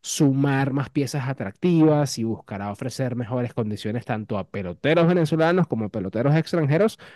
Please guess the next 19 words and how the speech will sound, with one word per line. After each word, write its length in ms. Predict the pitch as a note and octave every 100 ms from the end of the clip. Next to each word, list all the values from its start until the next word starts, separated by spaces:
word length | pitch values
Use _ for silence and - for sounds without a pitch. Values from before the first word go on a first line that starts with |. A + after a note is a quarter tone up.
| -
porque 240 | - C3 C3+
recuerden 420 | C#3 E3+ G3+ B3
que 80 | A3+
aquí, 120 | G3+
por 160 | A3
ejemplo, 520 | G3+ A3 A3 G#3 A3+ - _ _ _
eh, 500 | D3 C3+ C3 B2+ - _ _ _ _ -
lanzó 400 | C3+ B2+ - C#3
Raúl 260 | C3 B2+
Valdés, 680 | A2 G2 C3 G#3+ G#3 - - _ _ _ _ _ _ _
ese 280 | D3 C3+ C#3+
lanzador 400 | C#3 A#2+ A#2 B2
zurdo 400 | C#3 C3 C#3+ - - - _ _
que, 720 | C#3+ B2 A#2 G#2+ G2+ F#2 - _
que 120 | B2
hizo, 920 | A2 G#2+ - B2+ B2 A#2+ A2 G#2 F2+ - _ _ _
que, 160 | B2 A#2
que 100 | B2+
hizo, 540 | A2+ G#2+ C#3 C3+ B2+